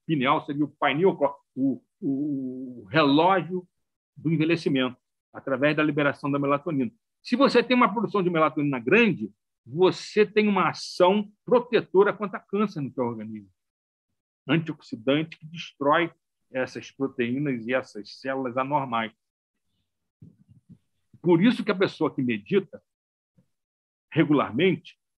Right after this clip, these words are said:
depois de vinte anos, você avaliar biologicamente, geralmente essa pessoa tem, assim, uma idade biológica dez anos menos do que seria o esperado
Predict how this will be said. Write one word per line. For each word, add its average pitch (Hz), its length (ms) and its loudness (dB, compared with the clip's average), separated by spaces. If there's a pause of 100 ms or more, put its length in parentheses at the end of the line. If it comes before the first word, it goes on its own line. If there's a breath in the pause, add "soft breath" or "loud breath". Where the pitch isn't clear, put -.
(340)
depois 175 300 2
de 165 80 0
vinte 196 400 0
anos, 151 360 -2
você 120 400 -4 (360)
avaliar 131 600 0 (460)
biologicamente, 151 1000 0 (300)
geralmente 196 520 0
essa 175 180 -10
pessoa 175 640 2 (260)
tem, 175 160 0
assim, 180 260 -4
uma 160 300 0
idade 123 640 -2
biológica 143 920 2 (240)
dez 165 560 -4
anos 156 380 0 (280)
menos 170 460 2
do 165 100 -6
que 147 120 -18
seria 160 260 2
o 170 60 -6
esperado 156 640 0